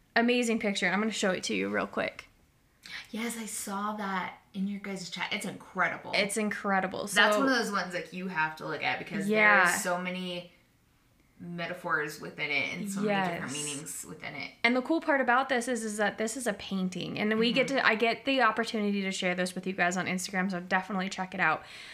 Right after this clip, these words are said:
Speaker 1: But it's a painting that was done by Nigel Motram. I hope I said that
Speaker 2: Mm-hmm.
Speaker 1: correctly. Um, he is an art therapist who helped Tracy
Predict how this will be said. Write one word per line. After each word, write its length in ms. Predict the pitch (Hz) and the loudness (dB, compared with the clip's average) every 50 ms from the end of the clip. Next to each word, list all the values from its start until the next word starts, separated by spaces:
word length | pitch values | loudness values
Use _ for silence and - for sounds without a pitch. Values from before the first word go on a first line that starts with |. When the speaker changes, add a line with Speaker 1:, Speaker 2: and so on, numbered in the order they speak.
| - - - | -16 -2 4
Speaker 1:
But 140 | 233 233 240 | 4 6 6
it's 160 | 247 240 247 | 6 4 2
a 80 | 240 | 0
painting 460 | 233 - - 254 269 277 277 311 285 277 | -2 0 0 2 2 2 4 4 4 4
that 160 | 269 233 220 | 4 4 4
was 120 | 233 226 | 2 0
done 300 | - 226 208 208 214 220 | 2 2 2 2 2 2
by 320 | 202 208 196 196 190 - - | 4 4 4 4 4 2 0
Nigel 760 | 220 214 202 185 185 196 202 202 220 208 196 196 196 196 190 - - - - - - - - _ _ - 208 | 0 2 4 4 4 4 4 2 0 2 2 2 0 0 -2 -6 -16 -20 -20 -20 -20 -20 -20 _ _ -4 0
Motram. 640 | 196 190 190 190 - - 233 226 233 240 254 254 247 | 2 2 2 2 0 0 0 0 2 2 2 2 0
I 120 | - 220 | 0 -2
hope 260 | 196 208 202 196 208 | -2 -2 -4 -2 -2
I 80 | 208 202 | -2 -2
said 240 | 202 214 208 202 202 | -2 -2 -4 -2 0
that 140 | 190 - | 0 0
Speaker 2:
Mm-hmm. 80 | 196 190 | 0 0
Speaker 1:
correctly. 580 | 196 190 185 185 185 - 247 247 262 262 254 - - - - - - | 2 2 2 2 0 0 0 2 2 0 -2 -6 -12 -20 -10 0 2
Um, 300 | 214 208 208 196 - - | 4 4 4 4 2 -2
he 440 | - - - - - 254 277 294 294 | -10 -14 -12 -4 -2 0 2 2 2
is 120 | 294 285 | 2 2
an 140 | 262 226 - - - - | 2 0 0 -4 -6 0
art 320 | 196 208 233 233 - - - | 2 4 4 4 2 -2 -12
therapist 1080 | - - - 190 190 202 220 - - - - 294 311 330 349 349 - - - - - - - | -10 -6 -4 -2 0 0 0 -2 -4 -2 0 2 2 2 2 0 -2 -6 -12 -14 -14 -4 -2
who 140 | 277 254 | -2 0
helped 580 | 233 - - - - 277 285 208 311 311 - - - _ - | 0 -2 -4 -2 0 4 4 4 2 2 -4 -16 -20 _ -8
Tracy 920 | - - - 262 254 269 262 262 - 254 240 226 214 208 202 208 220 - | -6 -2 2 2 4 4 2 0 -2 -2 -2 0 0 0 0 0 -2 -4